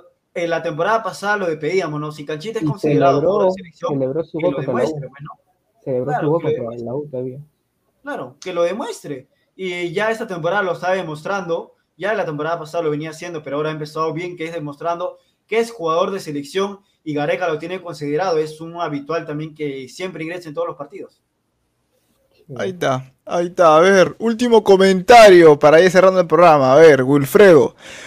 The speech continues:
Speaker 3: Mosquera jugó el último partido de extremo por izquierda, nunca se paró en el nueve de área, no creo que aporte en la Copa, pone. Ahí está, un rico comentario. Y a ver, recomentario, Samuel, hermano, últimos comentarios del programa.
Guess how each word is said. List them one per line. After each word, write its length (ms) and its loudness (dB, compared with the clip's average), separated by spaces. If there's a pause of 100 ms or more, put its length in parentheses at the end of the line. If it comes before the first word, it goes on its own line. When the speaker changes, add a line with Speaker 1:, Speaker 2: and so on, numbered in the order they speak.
(120)
Speaker 3:
Mosquera 460 8
jugó 320 10
el 60 8
último 280 -2
partido 380 4
de 80 6
extremo 420 2
por 220 4
izquierda, 800 4
nunca 540 2
se 160 4
paró 420 8
en 120 6
el 140 0
nueve 340 6
de 180 6
área, 360 8
no 260 0
creo 240 6
que 100 4
aporte 560 2 (100)
en 200 0
la 240 -10
Copa, 420 4
pone. 420 -18
Ahí 100 -4
está, 400 -2 (160)
un 100 -10
rico 220 4
comentario. 840 -2
Y 160 2
a 140 8
ver, 320 6
recomentario, 1040 2
Samuel, 600 0
hermano, 520 0
últimos 320 -2
comentarios 440 2
del 120 -2
programa. 640 2